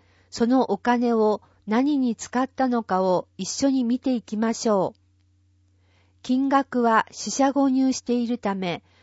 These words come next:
合計が一致しない場合があります。一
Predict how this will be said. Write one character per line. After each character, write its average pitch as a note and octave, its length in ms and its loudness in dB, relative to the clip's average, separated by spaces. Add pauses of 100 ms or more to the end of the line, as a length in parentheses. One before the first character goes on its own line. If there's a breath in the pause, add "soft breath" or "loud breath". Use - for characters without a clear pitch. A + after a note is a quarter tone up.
(140)
合 B3 240 4
計 B3+ 300 0
が G#3+ 320 -2
一 - 320 -10
致 C4+ 60 -4
し - 160 -4
な C#4+ 180 2
い A#3+ 80 -2
場 G3 240 0
合 A#3 120 -2
が G#3 180 -2
あ G#3 40 -2
り G3 140 -8
ま F#3+ 220 -6
す。 - 240 -20 (1900)
一 G#3 120 -6